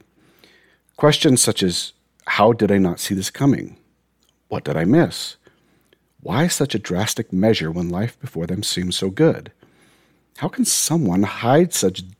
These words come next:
deep and poignant feelings so well? Why could I not see it in them?" You can imagine the guilt and the concern of the husband, her parents,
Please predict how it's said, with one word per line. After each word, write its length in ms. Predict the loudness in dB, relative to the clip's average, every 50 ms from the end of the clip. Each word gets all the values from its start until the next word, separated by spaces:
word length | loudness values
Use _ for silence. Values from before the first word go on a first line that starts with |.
| _ _ 0
deep 300 | 2 2 2 2 0 -2 -6
and 200 | -4 -4 -4 -4
poignant 420 | -4 0 2 2 2 2 0 -4
feelings 440 | -6 -8 -8 -6 -6 -6 -8 -6 -6
so 200 | -8 -8 -6 -6
well? 480 | -6 -2 0 0 0 -2 -4 -8 -16 _ _ _ _ _ _ _ _ _ _ _ _ _ _ _ _ _ _ _ -10
Why 220 | -6 -4 -2 -2
could 220 | -4 -4 -6 -4 -2
I 80 | 0
not 220 | 0 2 0 0 0
see 280 | -2 0 0 2 2
it 80 | 2 2
in 140 | 0 -2 -6
them?" 240 | -8 -10 -14 -18 _ _ _ _ _ _ _ _ _ _ _ _ _ _ _ _ _ _ -4
You 140 | -4 -4
can 140 | 0 2 2
imagine 420 | 4 6 6 6 4 4 2 0 -2
the 80 | -2
guilt 420 | 0 4 4 6 4 4 2 -4 -10
and 140 | -8 -8
the 40 | -8
concern 520 | -6 -6 -6 -6 -6 -4 -2 0 0 0 0
of 80 | -2
the 60 | -4
husband, 500 | -4 0 0 0 0 -2 -12 -14 -14 -20 _ _ _ _ _ _ _ _ _
her 100 | -20 -18
parents, 640 | -12 -4 0 2 4 4 4 2 2 -4 -10 -10